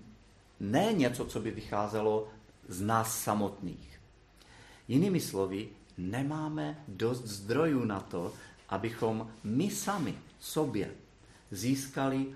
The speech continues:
a poskytli z našich zdrojů tady tyto věci.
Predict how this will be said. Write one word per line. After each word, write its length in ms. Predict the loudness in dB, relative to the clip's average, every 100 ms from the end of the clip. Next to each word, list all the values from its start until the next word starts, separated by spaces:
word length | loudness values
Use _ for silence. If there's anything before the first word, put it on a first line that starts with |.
| -10
a 80 | -10
poskytli 720 | -2 -2 -2 -2 -4 -2 -4
z 60 | -2
našich 380 | -2 -2 -4 -4
zdrojů 540 | -4 -2 0 -2 -6 -12 -10
tady 220 | -4 -2 -4
tyto 400 | -6 -6 -6 -4
věci. 440 | -4 -6 -10